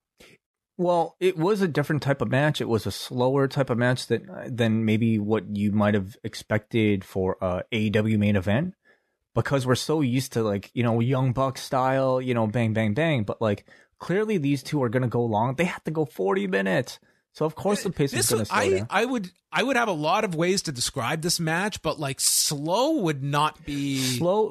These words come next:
Speaker 1: Okay, so, so slow might not be the right word, but it was not a Lucha Brothers versus Young Bucks style of match. It was much more psycho-, psychology based. It was much more body part based, you know?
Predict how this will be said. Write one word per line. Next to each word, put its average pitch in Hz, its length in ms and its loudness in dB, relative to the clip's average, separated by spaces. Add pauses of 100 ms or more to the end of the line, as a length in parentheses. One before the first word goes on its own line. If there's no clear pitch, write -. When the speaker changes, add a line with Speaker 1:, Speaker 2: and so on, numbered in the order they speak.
Speaker 1:
Okay, 131 280 0
so, 139 320 0
so 135 240 0
slow 190 320 -2
might 185 160 0
not 160 140 0
be 156 80 0
the 123 120 -2
right 101 220 -2
word, 95 240 -2
but 120 140 2
it 123 100 0
was 123 240 0
not 135 240 0
a 127 60 -2
Lucha 120 400 0
Brothers 110 320 0
versus 98 320 0
Young 104 200 2
Bucks 95 260 -2
style 90 280 -2
of 82 80 -8
match. 90 400 -6
It 117 140 -2
was 113 220 2
much 117 280 0
more 117 140 2
psycho-, - 400 -2
psychology 104 640 0
based. 90 380 -6
It - 20 -2
was 98 160 -2
much 110 240 -2
more 104 240 2
body 98 400 0
part 87 320 -6 (300)
based, 82 440 -6 (540)
you 95 80 -2
know? 92 300 -2